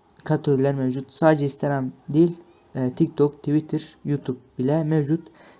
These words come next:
Bizim burada tabi istediğimiz şey TikTok takipçi. Biz bunu seçeceğiz dostlar. Tabi siz başka şeye ihtiyacınız varsa başka şeyi de seçebilirsiniz. Fark etmez.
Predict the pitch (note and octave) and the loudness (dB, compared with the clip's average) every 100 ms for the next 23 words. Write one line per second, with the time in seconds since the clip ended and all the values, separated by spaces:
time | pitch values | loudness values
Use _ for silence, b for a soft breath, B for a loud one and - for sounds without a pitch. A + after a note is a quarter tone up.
0 | B F#3+ F3+ F#3+ F#3 F3+ E3 E3+ E3 F3 | B 0 2 2 0 0 2 2 2 0
1 | D#3+ D#3 - D3+ C#3 C3+ B2+ - E3 E3 | -2 -2 -4 -4 -4 -8 -8 -2 -2 -2
2 | b b b - F3 F3+ D#3+ D#3+ - C3+ | b b b -6 -4 0 0 0 0 0
3 | B2 - - B2 - _ B B B B | 0 -6 -12 -12 -14 _ B B B B
4 | B B B B _ - F#3 F3+ F3 F3 | B B B B _ -2 2 2 4 4
5 | - D3 C3 C3 B2+ B2+ D3+ D3+ E3 D3+ | 2 -2 -2 -2 -2 -4 -4 -2 -2 -2
6 | - D3+ C#3+ C#3+ C3+ D#3 D3 C#3 B2+ B2+ | -4 -6 -2 -2 -2 -2 0 2 0 0
7 | C3 B2+ C#3+ D3 C#3 - C#3 C3 - C#3+ | -4 -2 -2 -2 -2 -4 -4 -4 -4 -8
8 | C3+ C#3+ C3 B2 A#2 A#2+ A2+ - B2 - | -4 -2 -2 -4 -8 -6 -6 -8 -10 -4
9 | C#3 C3+ - - G2+ C#3+ | -4 -2 -6 -8 -10 -10